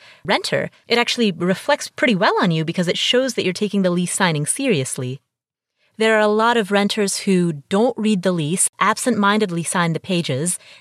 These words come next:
and then six months or eight months or twelve months into their tenancy, they'll object to some policy. They'll say, "Hey, you never told me that."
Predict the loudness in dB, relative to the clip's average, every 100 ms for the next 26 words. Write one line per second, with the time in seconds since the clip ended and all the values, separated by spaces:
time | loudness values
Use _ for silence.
0 | _ 0 4 4 4 2 0 -4 _ _
1 | _ -6 -2 -2 -2 0 2 2 0 0
2 | 2 2 0 -2 -2 0 0 0 -2 -4
3 | -4 0 0 0 0 0 0 -2 -4 0
4 | 0 0 -4 -4 -6 _ _ _ _ -2
5 | 0 2 0 -2 0 0 0 -4 -2 -2
6 | 0 0 0 -4 -2 -2 0 -2 0 0
7 | 2 2 2 2 0 2 0 0 2 0